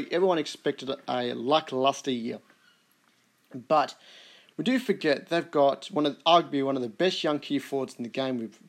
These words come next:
Ben Brown. They have Robbie Talent. They have a new and improved Goldstein.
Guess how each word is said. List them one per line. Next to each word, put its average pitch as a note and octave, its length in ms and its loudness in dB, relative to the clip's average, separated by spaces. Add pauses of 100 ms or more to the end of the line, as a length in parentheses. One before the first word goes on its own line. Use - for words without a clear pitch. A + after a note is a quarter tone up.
Ben C3+ 200 0
Brown. F3 480 -2 (540)
They C3+ 100 0
have B2 320 -4
Robbie A2 160 -12
Talent. G#3 600 -6 (600)
They B2+ 160 0
have B2+ 460 -4
a A#2 80 -4
new C3 140 -2
and C3+ 100 0
improved B2 420 -4
Goldstein. D3+ 680 -2